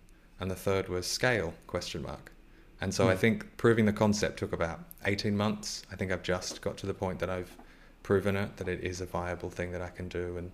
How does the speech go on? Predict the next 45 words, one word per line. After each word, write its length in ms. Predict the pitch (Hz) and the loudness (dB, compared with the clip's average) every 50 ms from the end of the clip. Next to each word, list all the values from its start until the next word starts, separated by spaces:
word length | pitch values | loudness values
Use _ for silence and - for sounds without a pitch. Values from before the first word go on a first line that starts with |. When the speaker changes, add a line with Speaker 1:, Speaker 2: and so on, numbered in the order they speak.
| - - | -14 -16
Speaker 1:
services 500 | - - - 92 90 98 95 - 90 - | -10 -6 -6 -4 -4 -6 -8 -8 -8 -8
can 160 | - 92 92 | -8 -8 -8
be 80 | 98 95 | -8 -6
packaged 460 | - - 98 95 - 95 92 - 92 | -4 -4 -4 -4 -4 -6 -6 -6 -6
and 60 | 90 | -6
I 40 | 87 | -6
can 140 | - - 104 | -6 -6 -6
still 180 | - 98 92 95 | -4 -4 -4 -4
enjoy 240 | 95 95 101 98 | -4 -4 -4 -2
myself 400 | 101 104 101 101 - 95 98 - | -2 -2 -2 -2 -2 -2 -2 -2
a 60 | - 95 | -2 0
lot. 340 | 113 110 98 95 - - - - - - - - - - - - - - - - _ - - - - - | 2 0 0 -2 -6 -12 -18 -20 -20 -20 -20 -20 -20 -20 -20 -20 -20 -20 -20 -20 _ -16 -16 -16 0 2
The 80 | 120 113 | 2 6
second 360 | - 127 131 - 170 117 92 | 6 6 6 6 6 4 6
one, 180 | 90 87 90 | 4 4 2
which 180 | 92 90 - - | 0 -2 -2 -2
I'm 120 | 95 98 | 0 0
only 160 | 98 95 95 92 | 0 0 0 -2
just 160 | 98 92 - | -2 -4 -2
starting 260 | - 95 98 98 95 | 0 0 0 2 0
now, 200 | 98 107 123 123 | 0 0 0 0
is, 120 | 95 - - | -2 -2 -2
like, 160 | 92 82 85 98 | -2 -2 -2 -2
what's 180 | 101 101 - | -4 -4 -4
the 140 | - - 107 | -2 0 2
model? 260 | 104 110 135 - - | 4 4 2 2 0
What 180 | - 95 92 92 | 0 0 0 0
is 140 | 107 101 110 | 2 2 2
it 100 | - - | 0 2
when 140 | 101 95 95 | 0 0 -2
it's 280 | 90 - - - - - - - - - - - - - - | -2 -4 -6 -8 -8 -12 -18 -20 -20 -20 -20 -20 -20 -10 -4
more 580 | 107 101 101 107 107 107 107 107 104 104 101 101 - - - - - | 0 2 4 4 4 4 4 2 0 -2 -4 -6 -10 -16 -20 -6 -2
than 220 | 104 101 101 95 | -2 0 0 0
just 540 | - 101 95 92 - - - - - - - - - - - - - - | 2 2 0 0 -2 -6 -10 -10 -12 -16 -18 -20 -20 -20 -20 -12 0 2
Brendan 500 | 101 95 92 90 87 85 85 85 87 - - - | 2 2 4 2 0 -2 -4 -6 -10 -12 -14 -10
and 360 | - 95 87 87 87 87 - - - - - - - - - | -8 -8 -8 -8 -10 -12 -14 -16 -18 -20 -20 -20 -20 -12 -8
a 80 | 98 | -6
network, 480 | 92 90 92 90 95 92 92 87 - - | -6 -4 -4 -4 -4 -4 -4 -6 -6 -6
like 160 | 92 90 - | -6 -6 -6
a 40 | 92 | -4
black 300 | - 92 92 90 - - | -2 -2 -2 -4 -4 -6
book 220 | - 90 87 - | -6 -6 -6 -6
of 80 | 87 - | -10 -8
freelancers 840 | - - 92 92 90 92 92 87 - - - 87 90 87 85 - | -4 -4 -2 -2 -2 -4 -4 -6 -8 -8 -6 -6 -6 -6 -6 -8
or, 280 | 90 87 87 90 87 | -8 -8 -8 -10 -10